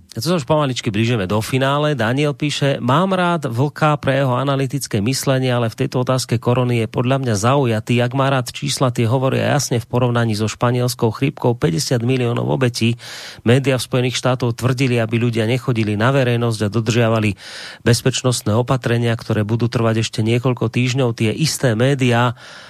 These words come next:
okrem iného aj C N N, na druhý deň vyzývali ľudí na protesty v uliciach na podporu boja proti rasizmu. Niečo tu nie je v poriadku, žiadna konšpirácia, fakty. Ak je nebezpečenstvo uzatvoren-, eh, ak je nebezpečenstvo, uzatvorte hranice a ľudí doma.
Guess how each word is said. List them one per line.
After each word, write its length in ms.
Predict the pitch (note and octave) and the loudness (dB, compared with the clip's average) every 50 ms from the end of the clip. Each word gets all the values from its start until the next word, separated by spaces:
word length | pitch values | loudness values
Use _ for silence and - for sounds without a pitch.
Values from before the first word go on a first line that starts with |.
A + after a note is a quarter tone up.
| - - - - _ - | -20 -20 -20 -12 _ 0
okrem 320 | A#2+ A#2+ - B2+ A#2+ G#2+ A2+ A2+ | 0 2 2 2 2 2 2 0
iného 160 | A#2+ A2 G2+ | 0 0 0
aj 160 | G2+ G2+ G2 | 0 -2 -2
C 240 | - - A#2+ A#2 A2 | -2 0 2 2 2
N 160 | G#2+ A2+ B2+ | 2 2 0
N, 160 | C3 C3 B2+ | 0 0 0
na 80 | A#2 A2+ | -2 -2
druhý 320 | G2+ A#2 B2 A2+ B2 A#2+ | 0 0 0 2 0 0
deň 160 | A2 A#2 A2+ | 0 0 0
vyzývali 560 | A2 G#2+ B2 A#2+ A#2 B2+ A#2+ A#2+ A#2+ A#2+ A2+ G#2+ | 0 0 0 0 0 0 2 2 2 0 0 0
ľudí 320 | G#2+ A#2+ C3 A#2+ B2+ B2 | 0 0 0 0 0 0
na 160 | A#2 G2+ F#2 | 0 0 -2
protesty 480 | - B2 C3 B2 C#3+ B2+ A#2 - - A2+ | 0 0 0 0 0 -2 -2 -2 -2 0
v 160 | A2 B2 B2+ | 0 2 2
uliciach 320 | B2+ A#2+ - - B2+ A#2 A2 A2 | 0 0 0 0 0 0 0 0
na 80 | A2 G2+ | -2 -2
podporu 480 | - C3+ B2+ - - - B2 A#2 A2+ | -2 -2 -2 -2 0 -2 0 0 2
boja 240 | G#2 A#2+ B2 B2 A#2+ | 2 2 2 2 0
proti 320 | - - B2 A#2 - A#2 | -2 -4 -4 -2 -2 0
rasizmu. 560 | A2 A#2 B2 A#2+ - D3+ C#3 A#2+ B2 C3 B2+ A#2+ A#2+ - - - - _ | 0 2 0 0 0 0 0 0 2 0 0 0 -2 -8 -18 -20 -10 _
Niečo 400 | - A2 B2 C#3+ F#3 F#3 - F#3+ | 2 4 4 4 4 2 0 -4
tu 160 | E3 - C3+ | -4 -2 -2
nie 240 | A#2+ A#2+ C3 C#3+ B2+ | 0 2 2 0 0
je 0 | |
v 80 | A#2 - | -2 -2
poriadku, 560 | - A2+ A#2 A#2 A2+ G2+ G2 - - - G2+ | 0 0 2 2 2 0 -2 -4 -8 -8 -4
žiadna 400 | F#2 F#2+ B2 D3 E3 E3 D#3 C3+ | 0 2 2 2 2 2 -2 -2
konšpirácia, 800 | - A2+ A2+ A2+ - - - G#2 F#2 E2+ E2 - - F2+ F2 - | -2 -4 -4 -4 -4 -4 -2 -2 -2 -2 -4 -4 -4 -6 -4 0
fakty. 400 | - C3+ A#2 - - - - - - - - - - - - - - | 2 2 2 0 -2 -10 -14 -14 -14 -16 -20 -20 -18 -18 -14 -4 0
Ak 160 | - C3+ C3 C#3+ | 2 4 4 4
je 80 | C3+ | 2
nebezpečenstvo 720 | C#3+ E3+ E3+ F3+ - - E3+ E3 - E3+ D#3+ D3 - - B2 | 2 0 -2 -4 -4 -4 -4 -2 -2 -2 -2 -2 -2 -2 0
uzatvoren-, 720 | A2+ C3+ C#3 C#3+ D3 B2+ - C3+ C3 C3 B2+ B2 B2 A#2+ | 0 0 0 0 -2 -2 -2 -2 0 0 0 -2 -2 -4
eh, 80 | - - C3 B2+ B2 B2 C3 - | -4 -4 -2 0 0 2 2 2
ak 240 | C#3+ D3 C3 B2+ A2 | 2 2 2 2 0
je 20 | G2+ | 0
nebezpečenstvo, 960 | C#3 E3 F#3 F3 - - C3 - - B2 A#2 A#2 - - B2+ B2+ C3 - - F3 | 0 0 -2 -2 -2 -2 -2 -2 0 -2 -2 -2 -2 -2 0 0 0 0 -2 -2
uzatvorte 640 | C#3 C3 B2+ D#3 D3+ - - C3+ C3 B2+ B2 - | 0 2 2 2 0 0 -2 -2 -2 -2 -2 -2
hranice 560 | A#2 F#2+ G#2 G#2+ A2+ C#3+ E3 D#3 - - D#3 C#3+ | -2 0 0 0 0 0 0 0 0 0 0 0
a 160 | C3 A#2 G#2+ | 0 0 0
ľudí 240 | A#2 A#2+ A2+ A#2+ A#2 | 0 0 0 0 0
doma. 400 | G#2+ C#3 C#3+ C3+ A2 E2+ D#2+ | 2 2 2 2 2 -2 -4